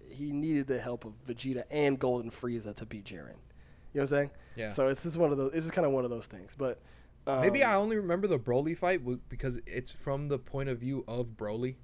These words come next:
Speaker 2: That's the
Speaker 1: Oh,
Speaker 2: one
Speaker 1: yeah,
Speaker 2: I'm
Speaker 1: he's
Speaker 2: thinking
Speaker 1: beating,
Speaker 2: of.
Speaker 1: he's beating the shit out that <laughs>
Speaker 2: Yeah,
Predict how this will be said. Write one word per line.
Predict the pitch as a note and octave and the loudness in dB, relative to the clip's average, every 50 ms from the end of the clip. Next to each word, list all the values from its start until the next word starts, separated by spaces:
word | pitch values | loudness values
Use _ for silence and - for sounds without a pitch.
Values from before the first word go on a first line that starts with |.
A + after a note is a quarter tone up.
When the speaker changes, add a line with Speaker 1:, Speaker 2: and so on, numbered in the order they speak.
| - - - - - - - - - - - - - - | -20 -20 -20 -20 -20 -20 -20 -20 -20 -20 -20 -20 -2 4
Speaker 2:
That's | - D#3 F#3+ G3 | 6 6 8 8
the | - A3 | 8 8
Speaker 1:
Oh, | G3 | 10
Speaker 2:
one | F3+ E3 C3+ | 10 8 8
Speaker 1:
yeah, | D3 | 6
Speaker 2:
I'm | D#3 | 6
Speaker 1:
he's | C#3 B2+ | 4 4
Speaker 2:
thinking | D3 C#3 C3+ A#2 | 2 2 2 0
Speaker 1:
beating, | B2 C#3 D3+ | -2 -2 -4
Speaker 2:
of. | - | -4
Speaker 1:
he's | - E3+ D#3+ D#3 D3 C3+ - | -4 -2 -2 -2 -2 0 4
beating | - D3 D#3+ D#3 D3 | 4 6 6 6 6
the | C3 B2+ | 4 2
shit | - - - D3+ | 2 2 4 4
out | D3 D#3 D#3 | 6 6 8
that | E3+ D#3+ F3+ - - - C#5 C#5+ - - | 8 8 8 8 4 0 -6 -6 -4 -4
<laughs> | C#5+ - - - - - - | -4 -4 -4 6 8 8 10
Speaker 2:
Yeah, | D#3+ E3 C#3+ A#2+ G#2 | 10 8 8 6 4